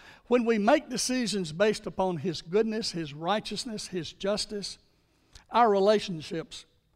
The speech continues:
become even healthier in, in our life. Christ died on the cross so I don't have to be in control. Christ died on the cross so I don't have to be,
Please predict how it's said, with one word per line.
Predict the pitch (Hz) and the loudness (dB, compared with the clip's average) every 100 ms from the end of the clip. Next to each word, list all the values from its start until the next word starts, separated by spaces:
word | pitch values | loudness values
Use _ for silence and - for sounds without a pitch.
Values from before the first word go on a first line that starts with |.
| _ - | _ -10
become | 160 - 160 156 | -8 -4 -4 -4
even | 165 156 147 - - _ - | -6 -6 -8 -12 -20 _ -2
healthier | 185 170 151 147 139 - | 0 0 -4 -8 -8 -10
in, | 160 | -8
in | 160 156 | -4 -4
our | 151 147 | -4 -2
life. | 151 127 - _ _ _ _ _ - _ - | -4 -6 -14 _ _ _ _ _ -20 _ 4
Christ | 220 240 247 - 190 | 10 10 8 2 2
died | 196 214 214 | 6 8 6
on | 196 | 2
the | 175 | -2
cross | - 214 214 220 | 2 4 4 2
so | - 175 | 0 2
I | 196 | 2
don't | 185 | 2
have | 190 185 | 0 -2
to | |
be | 190 | -4
in | 190 | -4
control. | 147 208 - 202 208 214 - - _ - | -6 -8 0 2 2 0 -8 -20 _ 2
Christ | 214 214 196 | 6 6 4
died | 196 202 202 | 4 6 6
on | 202 | 4
the | 180 | -4
cross | - 208 214 214 | 2 6 6 4
so | - 185 | 0 2
I | 185 | 2
don't | 185 | 2
have | 185 | -2
to | 185 | -4
be, | 175 | -6